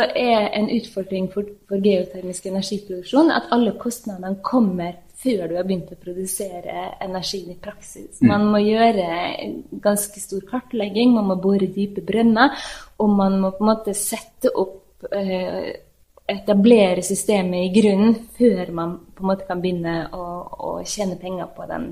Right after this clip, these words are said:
Speaker 1: produserte kraften. Og det må man gjøre med en risiko for at kanskje grunnforholdene er litt annerledes enn det man opprinnelig hadde, hadde, eh, sett for seg. Så, så det er en, en barriere for geotermisk, at man, eh,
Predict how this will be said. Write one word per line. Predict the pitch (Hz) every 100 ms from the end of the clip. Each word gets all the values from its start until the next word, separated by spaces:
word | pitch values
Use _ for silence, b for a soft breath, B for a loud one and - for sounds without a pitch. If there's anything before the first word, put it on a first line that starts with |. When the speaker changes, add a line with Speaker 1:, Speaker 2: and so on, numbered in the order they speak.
| -
Speaker 1:
produserte | 190 185 185 180
kraften. | 196 196 262 427
Og | - 285 277 240
det | 269
må | 196 190
man | 190 208
gjøre | 233 240 185 170 B B B B
med | 254 269 202
en | 196 226
risiko | 226 - 196 - 294 349 349
for | 233 220
at | 214
kanskje | 233 226 208
grunnforholdene | 202 214 214 202 190 190 302
er | 359
litt | 262
annerledes | 233 226 190 185 190
enn | 196 196
det | 185 185
man | 165 170 170 -
opprinnelig | - 208 185 175 175 175
hadde, | 170 160 165 165 165 160 b b b -
hadde, | 190 180 - - - - - - - -
eh, | - - - 180 - -
sett | - - - -
for | 196
seg. | - - b b b b
Så, | - - 240 233 233
så | 226 240
det | 240 269 330
er | 294 247
en, | 233 220
en | 214 - 208
barriere | 208 208 214 214 185
for | 190
geotermisk, | 185 175 175 175 175 185 -
at | 196 - 180
man, | 175 175 175
eh, | 175 175